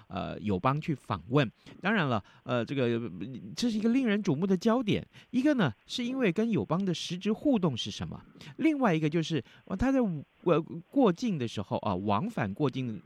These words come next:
这个美国，呃，到底见了哪些人啊，或者是他要在美国的一些活动，其实是受到相当的瞩目的。那么，我想请教老师，蔡英文总统的美国行啊，对于当前两岸关系的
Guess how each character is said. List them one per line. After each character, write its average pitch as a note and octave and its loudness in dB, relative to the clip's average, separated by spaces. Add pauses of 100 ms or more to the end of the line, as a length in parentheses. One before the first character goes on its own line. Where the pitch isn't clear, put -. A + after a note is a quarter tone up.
(140)
这 A#2+ -10
个 B2+ -4
美 G#2+ 2
国， G2 0 (300)
呃， E3+ 4
到 F#3+ 4
底 C#3 -2
见 D#3 2
了 B2+ 2
哪 G#2+ 0
些 C3+ 0
人 A2 4 (180)
啊， A2+ 0
或 A2+ -2
者 G#2 0
是 A2+ -6
他 C3 0
要 B2+ 2
在 B2 0
美 G2 0
国 F#2+ -2
的 A#2 0
一 B2 0
些 A2+ 0
活 G2 -2
动， A#3 2 (220)
其 A3+ -2
实 G#3 -2
是 - -8
受 G#3+ 0
到 F#3+ 2
相 G#3+ 0
当 A3+ -2
的 C4+ -2
瞩 D3 -2
目 D#3+ -2
的。 C3 -2 (280)
那 A#3+ -2
么， G3 4 (160)
我 G#3 4
想 G3+ 2
请 A2 -2
教 G#2 0
老 E2 -4
师， - -8 (260)
蔡 D4 -2
英 C#4 0
文 G3+ 2
总 F#3 0
统 E3 -2
的 B2+ 0
美 B2 2
国 G2 0
行 F2+ -4
啊， F#2 -4 (220)
对 C#4 0
于 F#3 2
当 C4+ -2
前 C3 -2 (180)
两 A#2 4
岸 E3 0
关 C#4 0
系 E3+ 0
的 A#2 2